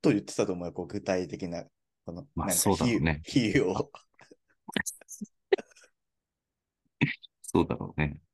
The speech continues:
Speaker 1: あれはすぐ燃えるだろうな、今やったら。
Speaker 2: まあ、今でこそ、今の方が寛容的ではあるけど。
Speaker 1: まあ、その、確かにね。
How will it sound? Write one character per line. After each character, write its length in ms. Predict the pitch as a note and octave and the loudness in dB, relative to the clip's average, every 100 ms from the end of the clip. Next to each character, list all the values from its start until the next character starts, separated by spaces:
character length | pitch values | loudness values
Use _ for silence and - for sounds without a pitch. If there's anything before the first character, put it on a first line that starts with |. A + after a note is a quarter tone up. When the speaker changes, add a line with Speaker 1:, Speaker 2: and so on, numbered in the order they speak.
| _ _ _ _ _ _ - | _ _ _ _ _ _ -20
Speaker 1:
あ 120 | F#2+ | -4
れ 100 | B2+ | 0
は 400 | C#3+ C#3 C3+ B2 | 2 4 2 0
す 240 | - - D#3+ | -8 -4 -2
ぐ 160 | C#3+ | -2
燃 240 | G#2+ G#2 G#2 | -2 0 2
え 60 | |
る 80 | G#2+ | 2
だ 120 | F#2+ | 0
ろ 140 | E2+ D#2 | -2 -6
う 40 | |
な、 260 | E2 E2+ E2 | -8 -8 -8
今 240 | F#2 D#2+ | -8 -8
や 100 | D#3+ | -10
っ 40 | D3 _ | -14 _
た 120 | - | -8
ら。 100 | E3+ - _ _ _ _ _ _ _ _ D#2 - _ - | -8 -12 _ _ _ _ _ _ _ _ -10 -10 _ 0
Speaker 2:
ま 120 | - | 2
あ、 60 | - | 4
今 260 | - D#4+ | 6 6
で 80 | - | 4
こ 180 | - - | 0 -4
そ、 260 | - C#2+ - | -2 -4 4
今 320 | G#3 A#3 F#3 E3 - | 8 8 6 0 2
の 100 | C#3 | 2
方 400 | C3+ G#3 F3 A#2+ E2+ | 6 4 6 2 0
が 240 | D#2+ D#2+ _ _ _ _ _ _ | -4 -8 _ _ _ _ _ _
寛 380 | - G#2+ A2+ A2 | 0 6 8 8
容 480 | A2 G2+ G#2+ G#2 F#2+ - | 6 4 2 2 -2 -8
的 220 | - F#2 F#2 | -4 0 0
で 60 | |
は 100 | D#2 | 0
あ 40 | D#2 | -2
る 80 | |
け 120 | C2+ - | -6 -14
ど。 60 | _ _ _ _ | _ _ _ _
Speaker 1:
ま 220 | G#2+ F#2+ E2+ | -4 -4 -4
あ、 40 | |
そ 160 | - G2 | -4 -4
の、 240 | F2+ F#2+ _ | -4 -12 _
確 180 | F#2+ - | -10 -10
か 100 | D#2+ | -12
に 100 | D#2+ | -10
ね。 180 | B2 | -12